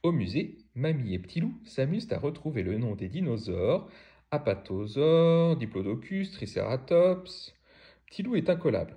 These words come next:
Regarde, Mamie, un tyrannosaure », hurle-t-il soudain très excité. « Prends-moi en photo avec lui, s'il te plaît. »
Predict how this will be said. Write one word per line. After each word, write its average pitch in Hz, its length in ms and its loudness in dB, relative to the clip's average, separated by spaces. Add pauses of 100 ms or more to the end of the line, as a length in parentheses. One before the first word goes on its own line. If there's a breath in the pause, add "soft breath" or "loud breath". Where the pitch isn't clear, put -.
(120)
Regarde, 196 400 4
Mamie, 185 540 2
un 151 80 -2
tyrannosaure », 185 960 2
hurle-t-il 139 360 0
soudain 147 320 -2
très 135 220 -6
excité. « 123 500 -8 (560 loud breath)
Prends-moi 220 320 2
en 170 60 4
photo 147 380 -2
avec 113 280 0
lui, 92 120 -6
s'il - 180 -14
te 98 80 -6
plaît. » 85 420 -6